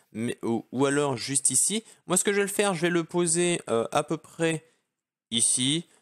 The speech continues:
Je vais lui mettre le Petrified Fuel juste à côté. On va pas l'activer tout de suite. On va prendre la Shape Card. Enfin, avant ça, on va prendre le Modern Storage qu'on va placer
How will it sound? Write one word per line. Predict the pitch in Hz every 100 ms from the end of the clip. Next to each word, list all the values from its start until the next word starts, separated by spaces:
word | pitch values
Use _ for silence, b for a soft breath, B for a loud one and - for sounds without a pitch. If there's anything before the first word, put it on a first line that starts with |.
| b
Je | 117 113
vais | 156 170 143
lui | 147
mettre | 156 160 156 -
le | 120 143
Petrified | 165 - 156 - 151
Fuel | - - 156 123
juste | 104 120 -
à | 120
côté. | 131 127 170 185 -
On |
va | 135
pas | 139
l'activer | 185 165 160
tout | 143 131
de |
suite. | - 196 - B B
On | -
va | 214
prendre | 226 269 240
la | 226
Shape | 220 190
Card. | - 202 220 202 -
Enfin, | - 117
avant | - 151 170
ça, | - 156
on |
va | 131
prendre | - - 151 131
le | 139
Modern | 170 165 160
Storage | - 156 160 151
qu'on | - 143
va | 151
placer | - 151 - 156 147